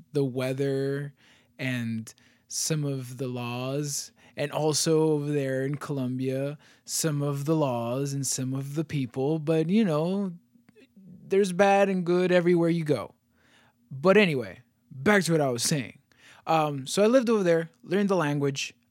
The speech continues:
um, learned the culture, uh, really, uh, left with a piece of Colombia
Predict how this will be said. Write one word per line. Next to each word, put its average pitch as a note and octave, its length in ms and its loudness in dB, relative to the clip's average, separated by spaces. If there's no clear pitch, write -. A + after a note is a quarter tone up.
um, B2 540 -4
learned F#3+ 280 0
the F3 60 -2
culture, C#3 560 -4
uh, B2+ 500 -6
really, F#3+ 680 0
uh, C3+ 180 -4
left D#3 680 -4
with C#3 580 -4
a C#3 100 -6
piece - 560 -4
of C#3 540 -4
Colombia C#3 720 -4